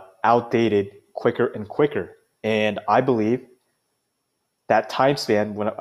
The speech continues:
I mentioned ten months is, is the lifespan currently for, for new lo-, new knowledge, it's get-, it's only getting shorter and shorter. That's why, 'cause technology is only going to continue to evolve.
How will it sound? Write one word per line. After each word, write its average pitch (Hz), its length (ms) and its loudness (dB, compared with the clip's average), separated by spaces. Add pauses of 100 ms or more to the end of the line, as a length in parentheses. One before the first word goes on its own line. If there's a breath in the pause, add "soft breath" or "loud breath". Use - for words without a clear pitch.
I 101 80 -4
mentioned 104 400 -4
ten 117 200 -2
months 117 220 -2
is, 110 220 -10
is 101 140 -6
the 98 80 -2
lifespan 104 520 0
currently 113 380 -4
for, 92 420 -8 (640)
for 101 140 -2
new 104 180 2
lo-, 123 220 4
new 113 100 -2
knowledge, 139 480 2 (960 soft breath)
it's - 60 -20
get-, 127 100 0
it's - 180 -6
only 143 200 2
getting 143 180 2
shorter 135 280 0
and 131 100 -8
shorter. 143 340 -2
That's 110 220 -6
why, 143 180 2
'cause 101 180 -4
technology 117 480 0
is 107 140 -6
only 117 220 0
going 113 180 -2
to 104 60 -2
continue 123 420 -2
to 127 100 4
evolve. 110 400 2